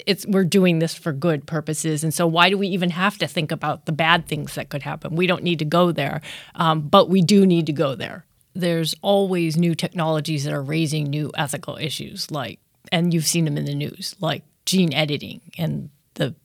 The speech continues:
crispr babies in China and, and so forth. Um, and so for the crispr babies example, there was already, uh, pretty wide, worldwide consensus that that was not a cool thing to do. But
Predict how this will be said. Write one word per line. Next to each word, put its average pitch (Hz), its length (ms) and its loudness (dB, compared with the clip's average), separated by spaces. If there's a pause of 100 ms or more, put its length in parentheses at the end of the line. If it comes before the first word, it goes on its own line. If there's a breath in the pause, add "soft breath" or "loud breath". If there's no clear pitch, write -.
(120)
crispr - 480 2
babies 131 480 -4
in 135 80 -4
China 135 580 -4
and, 139 320 -8
and 156 140 -2
so - 160 -4
forth. 139 300 -8 (400 loud breath)
Um, 156 180 0
and 156 100 0
so 180 120 2
for 160 160 -2
the 151 80 -2
crispr 170 440 0
babies 160 380 0
example, 147 400 -4
there 165 140 0
was 170 180 0
already, 175 600 0 (440 loud breath)
uh, 151 240 0
pretty 160 540 -2
wide, 156 640 2
worldwide 156 920 4
consensus 160 800 2
that 160 240 -2 (260)
that - 180 4
was 156 200 0
not 147 180 2
a 123 60 -8
cool 147 300 -2
thing 139 260 -6
to - 80 -8
do. - 200 -12 (460 loud breath)
But 214 200 8